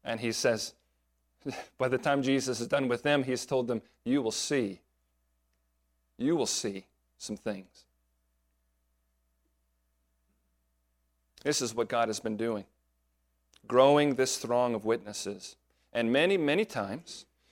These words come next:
evil men have sought to crush that voice of witness, haven't they? And as they have crushed, <clears throat>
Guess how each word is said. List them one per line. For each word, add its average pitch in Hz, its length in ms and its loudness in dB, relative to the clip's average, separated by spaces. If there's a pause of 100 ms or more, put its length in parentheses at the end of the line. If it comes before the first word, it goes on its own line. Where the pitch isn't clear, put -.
(240)
evil 160 420 4
men 113 420 -2 (600)
have 135 200 0
sought - 460 0
to 107 240 -4
crush 123 720 4
that 131 260 2
voice 127 280 4
of 139 100 -4
witness, 135 560 -6 (1400)
haven't 110 300 -4
they? - 160 -10 (1160)
And 117 160 -2
as 135 180 0
they 156 120 6
have 170 140 0
crushed, - 580 -10 (4000)
<clears throat> - 60 -10